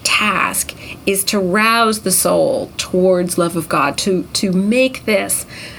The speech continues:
the sort of live and open question, to move you toward that. And so he thinks that the outcome of the arguments,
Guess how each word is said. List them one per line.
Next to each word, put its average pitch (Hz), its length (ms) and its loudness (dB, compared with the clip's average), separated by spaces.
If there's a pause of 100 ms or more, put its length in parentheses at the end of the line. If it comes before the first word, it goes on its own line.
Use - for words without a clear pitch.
(120)
the 196 100 2
sort 202 160 2
of 175 180 -2
live 196 500 0
and 160 200 0
open 185 360 0
question, 170 560 -4
to - 160 -4
move 214 680 4
you 175 240 2
toward 208 420 -2
that. - 280 -4 (460)
And 185 120 -2
so 240 160 2
he 320 280 2
thinks 262 300 2
that 196 320 -6
the 202 360 0
outcome 214 800 0
of 185 380 0
the 165 340 -2 (500)
arguments, 240 640 -2